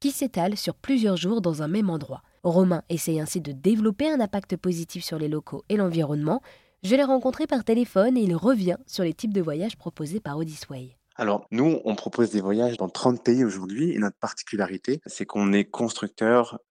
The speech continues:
Speaker 2: de nos propres séjours. Concrètement, il y a une personne de chez Odyssey qui, euh, en amont, on réfléchit à l'offre qu'on veut proposer, à quel pays ou même quelle région en France, que ça soit un, un parc naturel, un parc national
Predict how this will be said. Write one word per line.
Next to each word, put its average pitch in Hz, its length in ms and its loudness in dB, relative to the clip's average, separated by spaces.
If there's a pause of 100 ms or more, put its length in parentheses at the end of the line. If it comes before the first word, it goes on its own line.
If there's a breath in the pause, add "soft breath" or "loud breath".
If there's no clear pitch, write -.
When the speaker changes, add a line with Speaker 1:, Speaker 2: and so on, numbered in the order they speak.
Speaker 2:
de 95 180 -2
nos 95 140 0
propres - 340 0
séjours. - 460 -6
Concrètement, 113 560 2 (340 loud breath)
il - 120 -8
y 98 40 -2
a 92 60 0
une 98 120 -2
personne 117 460 2
de 98 140 2
chez 107 140 0
Odyssey 107 360 0 (240)
qui, 101 400 0
euh, 180 160 4 (400 loud breath)
en 117 160 6
amont, 127 460 4
on 104 100 4
réfléchit 110 580 4
à 98 200 4
l'offre 104 240 2
qu'on 101 160 -8
veut 92 100 -2
proposer, 113 800 0
à 95 160 2 (200)
quel 107 160 0
pays 123 360 4
ou 127 60 4
même 110 220 0
quelle 101 220 -2
région 104 360 -2
en 98 40 -2
France, 147 400 -2
que - 80 -20
ça - 140 -10
soit 104 240 -6
un, 87 160 -6
un - 20 -4
parc - 280 -4
naturel, 123 500 -2
un 92 180 -4
parc - 220 -6
national 110 480 -2